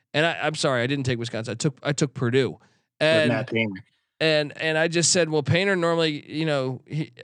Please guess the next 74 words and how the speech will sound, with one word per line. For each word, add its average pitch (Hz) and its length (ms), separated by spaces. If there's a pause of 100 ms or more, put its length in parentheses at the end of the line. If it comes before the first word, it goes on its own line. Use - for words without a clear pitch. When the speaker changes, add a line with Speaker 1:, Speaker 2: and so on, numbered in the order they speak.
(140)
Speaker 1:
I, - 140 (380)
I 131 120
would 156 140
never 151 220
take 135 220
Purdue 131 240
in 120 60
the 120 80
N 120 120
C 120 80
A 113 40
A - 40
tournament. 110 360 (400)
Like, 117 200 (160)
I've 127 180
lost 131 240
too 156 80
much 131 180
money 131 200
on 147 100
Speaker 2:
They, 120 80
Speaker 1:
them 123 80
throughout 131 240
Speaker 2:
they 147 60
Speaker 1:
my - 80
Speaker 2:
lost 120 180
Speaker 1:
life." 107 80
Speaker 2:
to 156 60
Saint 127 260
Peter's. 113 380
Speaker 1:
Yeah. 165 440
Speaker 2:
<laughs> - 40
The 151 100
Ken-, 170 200
the 180 40
Speaker 1:
But 180 220
Speaker 2:
Kentucky 202 360
lost 185 220
to 165 60
Saint 170 200
Peter's. 160 280
Purdue 151 340
lost 127 380
to 170 60
Speaker 1:
e-, 175 40
Speaker 2:
them, 190 80
Speaker 1:
even 202 180
the 180 80
Speaker 2:
so. 165 60
Speaker 1:
Carson 175 440
Edwards 160 380
thing, 147 220
you 147 60
had, 151 100
like, 143 140
a 135 60
ten 151 320
point 147 280
lead 147 140
with, 139 100
like, 131 120
a 127 60
minute 139 300
left 135 340
and, 127 140
and 123 160
found 135 220
a 131 40
way 131 120
to 123 80
lose 123 240
to 127 100
Virginia. 117 460 (360)
But 165 260